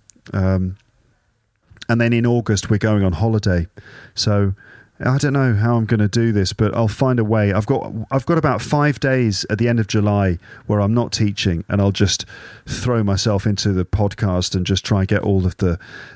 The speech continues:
the e-, episodes I've recorded sort of prepared, edited, and ready to be, uh, published, um, over the, the next few weeks. And then when I'm back from holiday, I'll be able to carry on. So I've got some stuff about Paul McCartney,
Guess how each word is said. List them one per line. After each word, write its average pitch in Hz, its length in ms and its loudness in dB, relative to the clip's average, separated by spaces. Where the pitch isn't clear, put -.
the 95 220 2
e-, - 320 -6
episodes 104 500 0
I've 92 320 -2
recorded 101 640 0
sort - 140 -2
of 90 100 0
prepared, 101 580 2
edited, 104 480 0
and 87 300 0
ready 104 300 2
to 104 160 0
be, 92 280 0
uh, 92 200 2
published, 104 680 0
um, 92 360 2
over 95 240 0
the, 90 220 0
the 104 120 0
next 95 280 0
few 95 220 0
weeks. 98 320 0
And 104 120 2
then 104 140 2
when 101 120 2
I'm 92 120 0
back 117 200 0
from 110 140 -2
holiday, 139 520 0
I'll 127 100 2
be 131 100 2
able 123 80 2
to 120 100 -4
carry 135 320 0
on. 143 180 0
So 127 180 0
I've 127 120 0
got 135 160 0
some 151 120 0
stuff 170 220 0
about 147 260 0
Paul 147 200 2
McCartney, 156 640 0